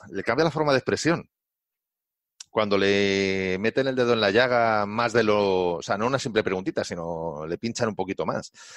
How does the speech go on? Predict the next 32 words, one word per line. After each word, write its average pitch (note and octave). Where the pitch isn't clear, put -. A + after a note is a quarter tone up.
Entonces, -
si -
una C3+
persona A#2+
tan F#2
versada G#2+
en A#2
la A2+
meditación, G#2+
tan F#2+
ecuánime F#2+
en F2+
sus -
emociones, F#2+
en F2
sus -
sentimientos, F#2+
es B2+
capaz C3
de G#2
alterarse, G2
mm, F2
a F2
mí G#2
es G2
ni F#2
más G2+
ni G#2+
menos G#2+
que A2
la F#2+
demostración G2+